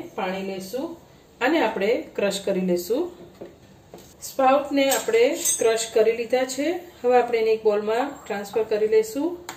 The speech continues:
આનું બેટર ઢોસા જેવું હોવું જોઈએ, એટલે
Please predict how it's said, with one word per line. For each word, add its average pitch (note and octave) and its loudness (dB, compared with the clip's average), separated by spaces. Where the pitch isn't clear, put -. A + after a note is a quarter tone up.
આનું C#4+ 6
બેટર B3 6
ઢોસા A#3 4
જેવું B3 6
હોવું A3 6
જોઈએ, G#3 4
એટલે A#3 4